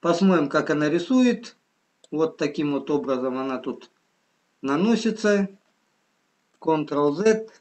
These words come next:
Здесь можно опять же нажать, э, Shift F, уменьшить силу нажатия. Получается текстура уже вот такая. И нажать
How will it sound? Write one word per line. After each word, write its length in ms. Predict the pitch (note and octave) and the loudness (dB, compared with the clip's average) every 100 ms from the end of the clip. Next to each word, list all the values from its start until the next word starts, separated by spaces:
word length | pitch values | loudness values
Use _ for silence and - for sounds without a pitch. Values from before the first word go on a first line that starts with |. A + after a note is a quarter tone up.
| _ _ _ | _ _ _
Здесь 400 | C#3 B2+ F3+ - | -8 -4 -2 -2
можно 440 | D#3+ E3 C#3+ C#3 D3 | 0 0 0 0 -4
опять 300 | C#3+ D#3 C3+ | -2 -4 -2
же 100 | C#3 | -2
нажать, 580 | D3 C#3 D3 A#2+ - _ _ _ _ _ _ - | -2 -2 -2 -2 -6 _ _ _ _ _ _ -8
э, 340 | C#3 C3+ C3 | -6 -4 -6
Shift 420 | B2 - D3 - - _ | -4 2 2 0 -16 _
F, 200 | D#3+ B2+ - _ _ _ _ _ - | 0 0 -4 _ _ _ _ _ -8
уменьшить 560 | D#3 D#3+ C#3+ - C3 - | -2 0 0 -2 -4 -2
силу 240 | D3+ C3+ | 0 0
нажатия. 800 | B2+ C#3 E3+ A3 A3 A3 G#3+ G3 - _ _ _ _ _ _ | 0 -2 0 0 0 -2 -2 -6 -12 _ _ _ _ _ _
Получается 560 | - C#3+ C#3 D#3 C#3 C3 | -2 -2 0 -2 -2 -6
текстура 540 | - C3+ - C#3+ B2+ | -8 -10 -4 -4 -2
уже 240 | B2+ A#2+ B2+ | -2 -2 -4
вот 320 | B2 B2 - | -4 -8 -8
такая. 600 | C3+ - G#3 G#3+ G#3 G3+ _ _ _ _ _ _ _ | -10 -4 -2 0 -2 -6 _ _ _ _ _ _ _
И 200 | G3 A3+ | 0 0
нажать 600 | F#3 E3 D3 F3 - - | 2 0 2 2 0 -6